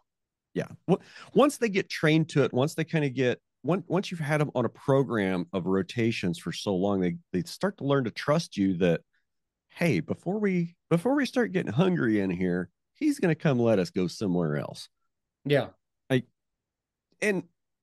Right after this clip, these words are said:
Speaker 1: I think there also is something that they can sense when the wire's hot and when it's not.
Speaker 2: Okay. So you think, okay.
Speaker 1: I,
Speaker 2: Yep.
Speaker 1: I, I agree with that. I mean, I've watched enough fresh cattle, enough green cattle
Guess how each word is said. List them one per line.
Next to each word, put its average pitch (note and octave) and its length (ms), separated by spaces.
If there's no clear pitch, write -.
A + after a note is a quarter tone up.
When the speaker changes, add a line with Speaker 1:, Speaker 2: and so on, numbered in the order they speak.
Speaker 1:
I F3 80
think C4 220
there D#3 160
also C3 300
is A2+ 200
something G#2+ 380
that F#2 180
they B2 120
can G2+ 200
sense - 420
when G2 100
the F2+ 80
wire's E2 320
hot G#2+ 300
and G#2 80
when F2+ 100
it's - 160
not. B1 260
Speaker 2:
Okay. F3 400
So - 160
you D3 220
think, C#3 260
okay. F#3+ 340
Speaker 1:
I, C#3 100
Speaker 2:
Yep. - 140
Speaker 1:
I, E3+ 100
I F3+ 80
agree D#3 260
with F#2 140
that. C#2+ 200
I A2 80
mean, A#2 200
I've D3+ 200
watched D3+ 500
enough G#2+ 680
fresh B2 280
cattle, A#2+ 320
enough G2 240
green A#2 240
cattle G2+ 480